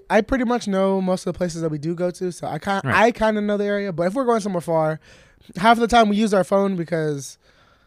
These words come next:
Speaker 1: uh, her car, I'm not saying it's old, but the way, like, it works, it works so slow that,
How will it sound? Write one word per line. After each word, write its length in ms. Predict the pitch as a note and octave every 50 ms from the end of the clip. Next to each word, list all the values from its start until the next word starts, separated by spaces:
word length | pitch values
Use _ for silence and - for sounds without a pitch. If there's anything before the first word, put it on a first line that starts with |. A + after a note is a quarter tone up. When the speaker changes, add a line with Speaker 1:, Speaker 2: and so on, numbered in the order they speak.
| _ _ _ _ _ _ - -
Speaker 1:
uh, 360 | E3+ E3+ E3 D#3+ D3+ C3 B2+ - -
her 200 | - G3+ A3+ A3+
car, 480 | - - A3 G#3 G#3 G3+ G3 - - - _ - -
I'm 120 | A3 A#3+
not 120 | B3+ A3+ G3
saying 160 | - G#3 F3
it's 140 | D#3+ D3 - _ -
old, 380 | D3 D#3 D#3+ E3+ F#3 F#3+ F#3+ - -
but 300 | C#3+ D3 D3+ C#3+ - _ _ _ _
the 120 | - E3 D#3
way, 320 | D#3 F3+ F#3+ G3+ G3+ E3 D#3 _ _ - _ -
like, 160 | D#3 D#3 -
it 260 | D#3 D#3 B2+ D3+ -
works, 340 | D#3+ F#3 F#3 - - - _ -
it 60 | - D3
works 300 | C#3+ D3 E3 E3 D#3 -
so 200 | - E3 E3+ E3
slow 460 | - - - C#3+ D3 D3+ D#3 D#3 D3+
that, 260 | C3+ C#3+ C3+ A#2+ -